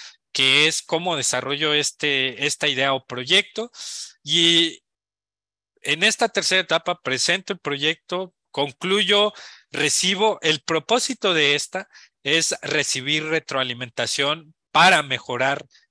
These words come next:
mi idea o mi proyecto, cualquiera que sea. Eh, para s-, consecuentemente seguir a la, a la etapa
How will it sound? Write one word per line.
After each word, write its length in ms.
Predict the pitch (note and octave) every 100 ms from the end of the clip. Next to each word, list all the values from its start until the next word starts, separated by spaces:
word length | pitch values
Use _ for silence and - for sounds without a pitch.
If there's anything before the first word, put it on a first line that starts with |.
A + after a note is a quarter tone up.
| _
mi 240 | - C3 C3+
idea 480 | C3+ D3+ D3+ C#3 _ _
o 140 | C3+
mi 160 | B2+ B2
proyecto, 680 | - A2+ A2+ A#2 - - - _
cualquiera 460 | - D#3+ - F#3+ G3
que 140 | D3+
sea. 240 | - A2+ - _ _ _ _ _ _ _ _ _ _ -
Eh, 840 | B2+ B2+ B2 B2 B2 A#2+ A#2+ A#2+ - _ _ _ _ _ _
para 280 | - C#3 C#3
s-, 380 | C3 - - - _ _ _
consecuentemente 1200 | D#3 D#3+ - - F#3 G3 G#3+ G#3 G3+ - G#3 G#3 - - -
seguir 420 | - - D3 E3 F3
a 60 |
la, 420 | F3 D3 C3+ B2+
a 200 | B2 - C#3
la 120 | C3+
etapa 1080 | - D#3 E3 - F3 E3+ D#3+ C#3+ B2+ A#2